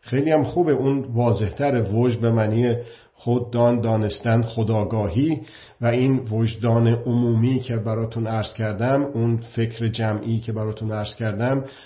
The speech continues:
وجدان عمومی همگانی، یعنی وجدان خودآگاهی که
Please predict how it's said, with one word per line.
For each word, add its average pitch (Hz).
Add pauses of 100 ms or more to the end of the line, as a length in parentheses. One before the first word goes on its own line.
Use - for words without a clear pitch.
(160)
وجدان 104 (260)
عمومی 113
همگانی، 110 (360)
یعنی 117 (240)
وجدان 117 (100)
خودآگاهی 110
که 123